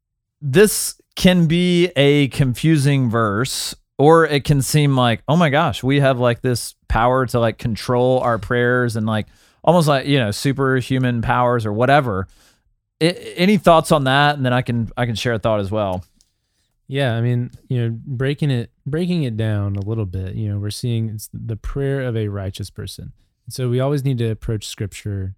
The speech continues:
Speaker 2: as a whole, right?
Speaker 1: Mm.
Speaker 2: What, what do we know about righteousness from Scripture? Well, first of all,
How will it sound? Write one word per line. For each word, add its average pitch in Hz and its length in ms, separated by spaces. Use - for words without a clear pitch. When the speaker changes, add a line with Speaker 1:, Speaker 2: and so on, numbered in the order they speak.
Speaker 2:
as 101 160
a 101 60
whole, 92 480
right? 107 220
Speaker 1:
Mm. 92 60
Speaker 2:
What, 139 240
what 165 180
do 165 60
we 139 140
know 113 220
about 98 300
righteousness 92 960
from 104 200
Scripture? - 500
Well, 117 200
first 127 240
of 123 100
all, 113 220